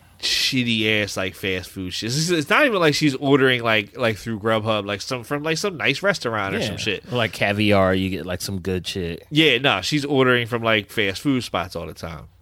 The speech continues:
Speaker 2: Mm-hmm.
Speaker 1: And so she, like, she ordered a ten-piece McNugget meal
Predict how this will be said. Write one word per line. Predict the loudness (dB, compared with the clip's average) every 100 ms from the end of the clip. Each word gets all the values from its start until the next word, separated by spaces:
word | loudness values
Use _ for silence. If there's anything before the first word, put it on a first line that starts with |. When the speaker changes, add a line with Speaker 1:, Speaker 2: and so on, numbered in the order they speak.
| _ _ -8
Speaker 2:
Mm-hmm. | -6 -4 -4 -4 -6 -8 -16 _
Speaker 1:
And | 2 2 2 -2 -4
so | -4
she, | -2 -2 -2
like, | 0 0 0 -6 _
she | -8 -6 -4
ordered | -2 0 -2 -4 -10 _ _ _ _ _ _ -10
a | -8
ten-piece | -6 -2 -2 -4 -6 -6 -6
McNugget | -8 -6 -2 -2 -2 -6
meal | -8 -6 -8 -10